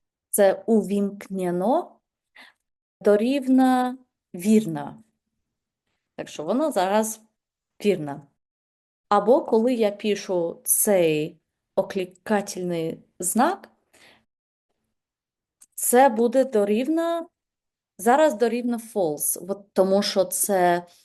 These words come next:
е, протилежне того значення, коли є окликательний знак. Також ми можемо да-, додати це значення змінний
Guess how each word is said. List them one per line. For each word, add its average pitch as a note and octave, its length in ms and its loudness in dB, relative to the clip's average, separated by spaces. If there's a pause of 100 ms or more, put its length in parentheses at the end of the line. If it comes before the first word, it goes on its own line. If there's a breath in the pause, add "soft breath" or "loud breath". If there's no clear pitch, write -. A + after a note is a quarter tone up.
(260 soft breath)
е, F3 320 6
протилежне G3+ 1300 0 (480)
того G3+ 460 2
значення, E3 840 -6 (260)
коли F3 420 2
є F3 560 0 (880)
окликательний E3+ 800 -2
знак. - 500 -14 (380)
Також G3 380 -4
ми C4 160 6
можемо A#3 380 4
да-, G#3 320 2
додати G3+ 600 -2
це F3+ 480 0
значення G#3+ 560 -4
змінний F3 720 -4